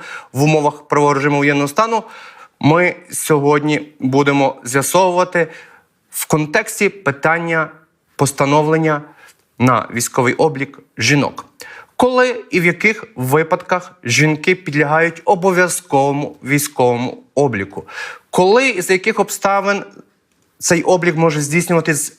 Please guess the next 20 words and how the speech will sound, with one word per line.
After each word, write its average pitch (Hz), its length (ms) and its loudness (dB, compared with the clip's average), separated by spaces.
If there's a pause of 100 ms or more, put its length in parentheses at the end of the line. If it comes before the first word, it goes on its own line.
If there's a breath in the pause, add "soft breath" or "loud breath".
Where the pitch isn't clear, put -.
(140)
виключно 175 600 0
за 160 200 0
бажанням 175 580 -2 (160)
жінки? 120 520 -2 (520 loud breath)
Куди 214 240 2
звертатись, 226 640 0
які 214 220 -2
документи 196 640 0
подавати, 165 540 0
яка 185 200 -2
відповідальність 185 960 -2
за 151 240 2
непостановлення 160 840 0
на 151 220 2
військовий 147 400 0
облік? 139 440 0
І 220 200 2 (360)
саме 175 360 0
основне, 113 480 -4 (520 loud breath)
чи 156 420 0